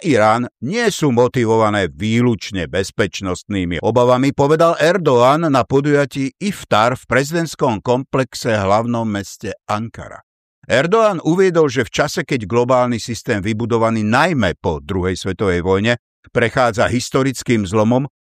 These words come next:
musia byť fakty svetovej verejnej mienke tlmočené jasne. Izrael nechal našu prvú kiblu,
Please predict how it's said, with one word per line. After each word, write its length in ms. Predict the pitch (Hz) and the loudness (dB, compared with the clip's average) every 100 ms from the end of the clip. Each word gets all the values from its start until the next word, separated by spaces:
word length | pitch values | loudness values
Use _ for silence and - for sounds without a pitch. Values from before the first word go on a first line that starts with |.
| _ | _
musia 400 | 113 151 - 170 | 0 0 2 2
byť 160 | 139 - | 0 -2
fakty 560 | - 139 - - 139 | 0 0 -2 -2 -2
svetovej 640 | 127 - 104 - 113 92 82 | -2 0 0 2 4 4 4
verejnej 480 | 98 107 101 82 | 2 4 2 0
mienke 640 | 78 80 92 95 95 92 - | -4 -4 -4 -4 -4 -6 -4
tlmočené 880 | 107 98 107 - 107 101 98 95 90 | -2 0 0 0 -2 0 0 -2 -2
jasne. 720 | 95 113 135 - - 90 67 53 _ _ _ _ _ _ _ _ | -2 -2 -2 -4 -6 -6 -6 -12 _ _ _ _ _ _ _ _
Izrael 640 | - 151 160 185 147 110 98 | -2 0 2 2 2 2 0
nechal 400 | 120 135 143 131 | -2 0 0 0
našu 320 | 120 127 107 | -2 -4 -4
prvú 400 | - 202 170 123 | 0 2 2 0
kiblu, 480 | - 196 151 107 | -2 -2 0 0